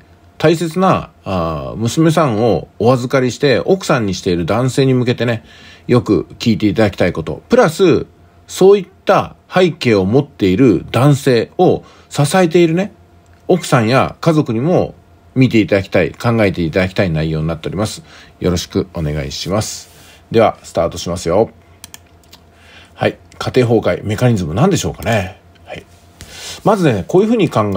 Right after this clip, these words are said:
えていただきたいんですよ。あの、家庭内の分業と分担を再定義しましょうってことなんですよ。まあ、いわゆるね、分業という言葉と分担という言葉、これ明確に意味は違うんですけども、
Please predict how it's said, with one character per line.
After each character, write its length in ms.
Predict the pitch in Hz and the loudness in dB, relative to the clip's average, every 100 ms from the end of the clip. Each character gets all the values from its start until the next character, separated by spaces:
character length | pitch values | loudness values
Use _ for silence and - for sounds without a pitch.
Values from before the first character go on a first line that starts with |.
| 92 | -2
え 80 | |
て 120 | 90 87 | -2 -6
い 80 | |
た 120 | 80 85 | -6 -6
だ 100 | 85 | -6
き 80 | |
た 100 | - | -6
い 40 | 92 | -6
ん 20 | |
で 80 | 80 | -6
す 80 | - | -8
よ。 140 | 71 - _ _ _ _ - - | -8 -10 _ _ _ _ -14 -4
あ 60 | |
の、 260 | 113 107 - | 0 0 2
家 160 | - 185 | -2 2
庭 140 | 294 247 | 2 2
内 180 | 131 | 0
の 320 | 107 117 90 - | 0 0 0 -4
分 340 | 107 131 196 | 0 2 2
業 180 | 190 190 | 2 2
と 120 | 170 | 2
分 300 | 143 147 156 | 2 2 2
担 380 | 143 135 139 151 | 2 0 2 2
を 100 | 78 | 0
再 340 | - - 202 - | -4 -2 0 0
定 160 | 254 | 0
義 120 | 139 | 0
し 120 | 104 107 | -2 -2
ま 100 | 92 | -2
し 80 | |
ょ 20 | 95 | -4
う 40 | |
っ 20 | |
て 100 | - | -6
こ 80 | 87 | -8
と 80 | 80 | -10
な 80 | 62 | -12
ん 60 | |
で 40 | 78 | -14
す 60 | |
よ。 100 | - - _ _ _ _ - _ _ - | -16 -18 _ _ _ _ -20 _ _ -4
ま 120 | 160 | 2
あ、 40 | 156 | 4
い 60 | |
わ 60 | 185 | 4
ゆ 60 | 214 | 4
る 60 | |
ね、 140 | 110 90 | 0 -2
分 320 | 104 185 247 | 2 2 4
業 220 | 226 220 | 4 4
と 100 | 214 | 4
い 60 | 190 | 2
う 20 | |
言 120 | 180 | 2
葉 160 | 165 156 | 2 0
と 100 | 95 | 0
分 300 | 92 143 175 | 0 0 2
担 200 | 160 143 | 0 0
と 80 | 135 | -2
い 20 | |
う 40 | |
言 120 | 113 | -2
葉、 260 | 101 98 - - _ _ _ _ - | 0 0 -2 -8 _ _ _ _ -2
こ 120 | 175 | 2
れ 100 | 170 | 4
明 200 | 170 214 | 4 2
確 200 | 208 202 | 2 0
に 100 | 214 | 2
意 40 | |
味 100 | 208 | 2
は 320 | 120 - 110 | 2 2 2
違 20 | 117 | 2
う 40 | |
ん 40 | |
で 100 | 98 | 0
す 80 | 80 | -4
け 100 | - | -6
ど 60 | 82 | -4
も、 480 | 87 95 78 60 | -2 0 -2 -4